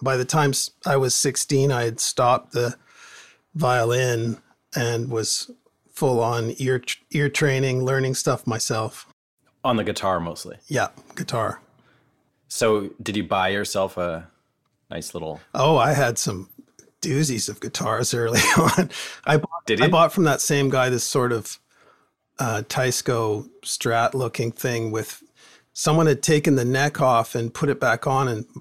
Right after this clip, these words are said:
Speaker 1: lost all the bolts. So they stuck <laughs> four bolts in that were sticking out about an inch from the back of the neck. And it, and the, I didn't know the action wasn't supposed to be half an inch off the neck. I mean, it would be perfect for you with a slide, but,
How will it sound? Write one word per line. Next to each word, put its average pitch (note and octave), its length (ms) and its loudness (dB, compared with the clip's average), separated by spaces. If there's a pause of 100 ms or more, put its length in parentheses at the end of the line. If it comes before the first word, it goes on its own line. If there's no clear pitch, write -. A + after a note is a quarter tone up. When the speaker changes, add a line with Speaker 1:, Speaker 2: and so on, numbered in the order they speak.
(100)
Speaker 1:
lost A#2+ 420 2
all C3 220 2
the A#2 140 -4 (160)
bolts. - 540 0 (200)
So - 280 -4
they A#2 80 -6
stuck D3+ 380 0
<laughs> - 60 -10
four - 600 4
bolts D#3 440 2
in D3 240 6
that C3+ 140 0
were C#3+ 100 2
sticking E3 480 2
out D3+ 220 2
about C3 260 0
an A#2 100 -2
inch C#3 400 0
from A#2 160 -2
the A#2 80 -2
back B2+ 340 0
of A#2 60 -14
the - 120 -6
neck. C#3 360 -2 (260)
And C#3+ 200 0
it, C3+ 180 -4
and D#3 140 4
the, D3 160 0 (100)
I G3+ 140 6
didn't B3+ 260 6
know F3 140 6
the D#3 160 2
action C3 460 2
wasn't C3 260 -2
supposed - 320 -2
to C#3 60 -2
be C3 100 0
half - 360 -2
an A2+ 100 0
inch A2 260 -2
off A2 180 -4
the A#2 100 -6
neck. A2 320 -4 (120)
I C3+ 40 0
mean, D#3 120 4
it D3+ 60 2
would D#3 100 2
be F3 120 0 (100)
perfect F3 400 2
for C#4+ 140 6
you F3+ 520 8
with - 180 2
a A#2+ 60 0
slide, C#3 580 2
but, - 200 -6